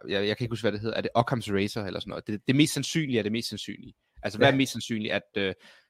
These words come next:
Speaker 1: at en atlet, en superatlet, der ligesom, øh, træner for at være den bedste i verden, og har en masse penge på spil og en masse fame, tager steroider, eller at de har en eller anden sjælden sygdom, som fem procent af s-, af befolkningen har. Hvad er sådan mest sandsynligt? Og der tænker jeg jo i mit hoved,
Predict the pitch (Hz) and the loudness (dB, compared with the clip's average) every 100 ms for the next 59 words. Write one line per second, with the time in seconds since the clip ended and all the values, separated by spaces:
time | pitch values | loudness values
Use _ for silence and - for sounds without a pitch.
0 | _ - 107 - 113 107 147 147 123 - | _ -4 -4 0 -2 4 4 2 0 2
1 | 147 123 110 104 104 110 113 110 98 90 | 4 4 2 -2 0 0 0 0 0 -2
2 | 80 60 - 110 117 127 - 95 90 95 | -2 -6 0 2 2 0 0 0 0 -4
3 | 92 98 117 - 98 98 113 127 90 92 | -4 -4 -2 -2 2 4 4 2 0 0
4 | 95 95 90 101 104 110 - 117 127 120 | 0 0 0 -2 -4 -4 -2 -4 -4 -8
5 | - 120 123 98 95 101 - 117 127 147 | -2 -2 0 -2 -2 -6 0 2 2 -2
6 | - - _ - 104 - 113 139 190 202 | -14 -20 _ -4 -4 -2 0 2 0 -2
7 | - 120 117 107 - 107 117 117 110 101 | 0 2 4 2 -2 2 4 4 -2 -6
8 | 104 104 110 - 104 95 - 98 - 104 | -4 -2 -2 -4 -6 -6 -8 -12 -8 -8
9 | 104 - - - - _ - - - - | -8 -12 -10 -14 -16 _ -10 -10 -6 -4
10 | - - 95 - 113 113 120 107 113 101 | -4 -6 -8 0 0 0 0 -2 -4 -10
11 | - - - - 135 156 123 117 113 98 | -16 -18 -8 0 0 2 6 6 4 0
12 | 104 113 | 0 -2